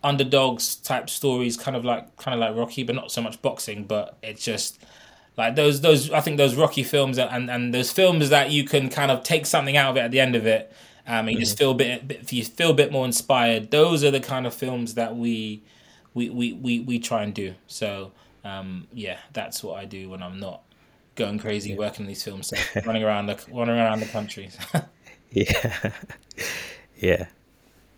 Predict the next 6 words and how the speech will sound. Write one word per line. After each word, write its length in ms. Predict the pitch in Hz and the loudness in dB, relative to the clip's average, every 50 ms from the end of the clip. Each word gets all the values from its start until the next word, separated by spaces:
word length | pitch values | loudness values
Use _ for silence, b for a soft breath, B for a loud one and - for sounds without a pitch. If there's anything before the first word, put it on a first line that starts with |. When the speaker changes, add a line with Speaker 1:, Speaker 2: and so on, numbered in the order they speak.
| _ _ | _ _
Speaker 2:
Yeah, 180 | - 104 95 90 | 0 2 2 4
amazing. 440 | 92 98 104 101 95 95 87 92 107 - - _ _ _ _ _ _ _ | 4 6 6 6 4 4 0 -2 -4 -10 -16 _ _ _ _ _ _ _
Amazing. 480 | - 90 92 98 95 92 95 87 95 104 - _ _ - | -6 -2 0 0 0 0 0 -2 -4 -6 -10 _ _ -4
Um, 480 | - 98 95 92 95 90 90 90 98 101 - _ _ _ _ _ _ _ - - _ _ _ _ _ - - _ _ _ _ _ _ _ _ _ - | -2 0 2 2 2 0 -2 -4 -8 -12 -16 _ _ _ _ _ _ _ -20 -20 _ _ _ _ _ -20 -20 _ _ _ _ _ _ _ _ _ 0
yeah, 160 | 95 98 98 | 2 4 4
man. 260 | 92 87 90 98 113 | 4 4 2 -2 -6